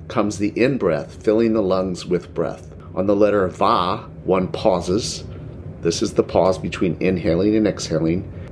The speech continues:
And on the second letter He, one exhales, breathes out, gets ready to begin again. Breathing in, breathing out.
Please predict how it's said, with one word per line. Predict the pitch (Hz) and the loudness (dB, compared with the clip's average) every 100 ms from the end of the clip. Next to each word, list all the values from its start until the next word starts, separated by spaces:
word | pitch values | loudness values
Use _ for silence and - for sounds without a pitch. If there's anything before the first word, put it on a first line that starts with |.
| - | 2
And | 104 98 92 | 4 4 2
on | - | 2
the | 98 | 0
second | 85 - - 151 156 90 | -2 -2 0 2 2 4
letter | 98 87 85 | 4 4 2
He, | - 85 - 85 92 - | 2 0 2 -2 -4 -2
one | 92 92 - | 0 2 0
exhales, | 90 - - 73 - - - - - - - | -2 -2 -4 -4 -4 -8 -14 -16 -16 -14 -2
breathes | 95 98 113 | 0 2 4
out, | 92 76 - - - - | 4 2 -4 -12 -12 -4
gets | 90 - | -4 2
ready | 87 85 | 4 6
to | 87 | 4
begin | 82 78 87 | 2 2 2
again. | 82 87 76 - - - - - | 2 0 -2 -4 -12 -12 -12 -10
Breathing | - 85 80 78 | 0 2 2 0
in, | - 98 101 113 117 - | 2 4 4 2 -4 -8
breathing | - 87 82 82 | 0 0 2 2
out. | 87 80 | 2 0